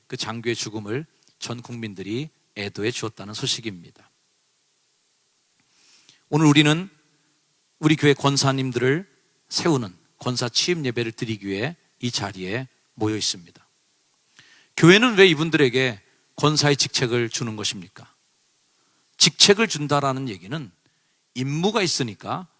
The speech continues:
직책을 주는 것입니다. 여러분들은 권사의 이름을 받는 게 아니라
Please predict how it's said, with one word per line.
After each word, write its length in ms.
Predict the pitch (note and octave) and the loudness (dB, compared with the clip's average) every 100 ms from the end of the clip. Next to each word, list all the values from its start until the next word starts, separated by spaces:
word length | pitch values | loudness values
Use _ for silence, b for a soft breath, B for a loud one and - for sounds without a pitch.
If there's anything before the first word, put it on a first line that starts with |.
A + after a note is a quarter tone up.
| _ - | _ -12
직책을 600 | D3+ - B2+ G2+ A#2+ C#3+ | -8 -6 -6 -6 -10 -12
주는 260 | - A2+ | -12 -10
것입니다. 600 | G#2+ - - F#2+ F2+ _ _ _ _ _ _ _ _ _ _ b b b b - | -10 -12 -12 -20 _ _ _ _ _ _ _ _ _ _ _ b b b b 2
여러분들은 340 | E3+ F#3 F#3 | 4 4 0
권사의 520 | - F3 F3 F3+ E3 - | 2 2 4 2 2 -2
이름을 360 | E3 G3+ G#3+ | 0 2 2
받는 280 | E3 B2 C#3+ | 2 -2 -4
게 80 | C3 | -6
아니라 420 | G2 - A#2+ G2+ | -10 -14 -14 -14